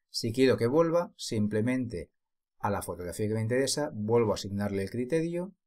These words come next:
y automáticamente ya la tengo disponible porque es una colección inteligente. Una carpeta virtual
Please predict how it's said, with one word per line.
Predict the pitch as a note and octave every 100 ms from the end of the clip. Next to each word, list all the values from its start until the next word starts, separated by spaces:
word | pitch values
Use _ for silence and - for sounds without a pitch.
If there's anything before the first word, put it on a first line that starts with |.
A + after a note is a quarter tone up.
| _
y | -
automáticamente | A#2 G#2+ G#2 A2 A2 A2+ A2+ G#2+ A#2+ A#2+ -
ya | A2+ A2
la |
tengo | G#2 G#2+ A2
disponible | G#2+ - A2 A#2+ A#2+ C3 -
porque | B2 - G2
es | F#2 - _ _
una | A#2 A2+ A#2+
colección | A2 - - F2+
inteligente. | E2+ D#2 D#2 - - - _ _ _ _ _
Una | G#2+ G#2
carpeta | G#2 G2+ G#2 G2+
virtual | G#2 G#2 C#3+ D3+ F3+